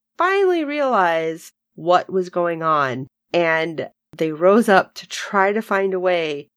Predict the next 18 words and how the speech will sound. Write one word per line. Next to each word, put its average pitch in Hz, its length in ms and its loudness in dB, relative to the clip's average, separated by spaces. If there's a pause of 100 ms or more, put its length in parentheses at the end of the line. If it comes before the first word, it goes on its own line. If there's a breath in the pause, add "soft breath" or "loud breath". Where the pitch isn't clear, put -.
(140)
to 180 100 -12
stop - 400 -2
these 151 240 -20
two. 107 280 -12
And 147 160 -12
they 147 80 -12
managed 175 420 -6
to 240 80 -4
imprison 214 680 -4 (260)
Rakaya 180 640 0
between 254 600 0
them 135 440 0 (260)
when 180 180 -6
they 175 140 -2
were 170 100 -4
supposed 202 400 -6
to 180 60 -8
collide. 165 480 -4